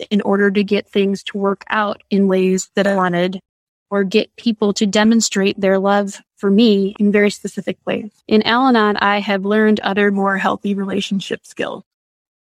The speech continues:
I have learned, most importantly, through steps one, two, three, that people come into my life with all types of baggage, personal experiences, and their own survival skills.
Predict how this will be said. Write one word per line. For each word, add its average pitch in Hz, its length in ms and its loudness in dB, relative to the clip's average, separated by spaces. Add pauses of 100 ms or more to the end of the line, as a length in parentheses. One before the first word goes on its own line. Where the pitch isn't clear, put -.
(140)
I 208 120 0
have 214 240 0
learned, 233 400 2
most 214 360 2
importantly, 196 840 0 (680)
through 208 140 2
steps - 420 -2
one, 202 240 2
two, 196 240 -2
three, 226 520 0 (140)
that 196 220 0
people 240 320 0
come 214 220 2
into 226 260 2
my 208 160 4
life 190 340 0
with 185 180 -8
all 202 200 -2
types - 380 -6
of 185 120 -2
baggage, 185 600 -4 (460)
personal 240 380 2
experiences, 196 1000 -2
and 208 120 4
their 202 200 2
own 202 240 2
survival 190 560 -2
skills. - 600 -8